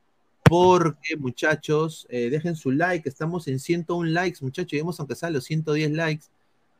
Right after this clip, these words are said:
Eh, Santa María no va a ser convocado porque se está gestionando su salida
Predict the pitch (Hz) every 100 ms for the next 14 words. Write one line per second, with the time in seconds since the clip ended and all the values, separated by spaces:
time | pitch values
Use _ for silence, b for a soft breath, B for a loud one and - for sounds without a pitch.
0 | _ _ - 113 117 113 110 107 110 123
1 | 127 131 175 180 180 185 185 165 139 170
2 | 175 175 165 143 131 123 - 160 185 -
3 | 139 143 170 - 156 127 123 151 165 170
4 | 170